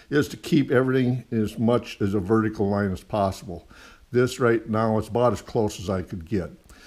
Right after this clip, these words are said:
So, uh, with the one inch spacer, I wasn't satisfied with that. So then I went and I made three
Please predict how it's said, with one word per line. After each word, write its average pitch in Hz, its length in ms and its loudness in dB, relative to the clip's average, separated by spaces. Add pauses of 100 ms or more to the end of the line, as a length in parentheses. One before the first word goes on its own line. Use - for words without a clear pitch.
(360)
So, 156 180 2
uh, 151 220 4 (100)
with 131 140 0
the 127 80 0
one 156 160 4
inch 151 200 2
spacer, 160 720 6
I 131 60 -2
wasn't 127 400 0
satisfied 127 600 0
with 113 200 0
that. 160 380 2 (360)
So - 180 -4
then 135 120 4
I 139 80 4
went 139 240 2
and 127 120 -2
I 117 60 2
made 117 400 0 (380)
three 160 580 6